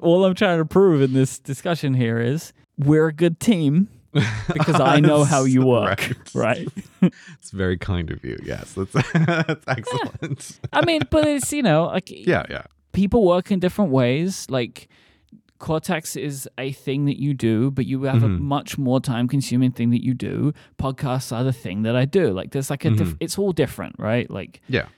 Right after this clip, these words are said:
Speaker 1: you know, it, this could easily be the other way around, but it's not. Like, this is just the way that it is, and I'm more flexible in
Speaker 2: Mm-hmm.
Speaker 1: my schedule than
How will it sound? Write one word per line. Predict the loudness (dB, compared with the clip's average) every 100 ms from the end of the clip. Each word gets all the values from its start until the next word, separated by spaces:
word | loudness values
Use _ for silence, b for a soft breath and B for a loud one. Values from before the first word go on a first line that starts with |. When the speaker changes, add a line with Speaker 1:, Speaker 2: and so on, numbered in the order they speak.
| _
Speaker 1:
you | -12
know, | -12 -16
it, | -16 -10
this | -8 -6 0
could | 2
easily | 4 4 4 4
be | 4 2 2 2
the | 0 2
other | 2 2
way | 4 4
around, | 4 2 0 0 0
but | -2 -2
it's | -4
not. | -4 -4 -8
Like, | -12 -10
this | -10 -10
is | -12
just | -10 -6
the |
way | -4 -2
that | -2 -2
it | 0
is, | 0 0
and | -2 -2 -4
I'm | -2 0
more | 2 2 2
flexible | 0 -6 -6 -2 2 0 -2 b b -6
in | 0
Speaker 2:
Mm-hmm. | 2
Speaker 1:
my | 2 0 -2 -4 -6
schedule | -4 -2 -2 -2 -2
than | 0 0 0 -2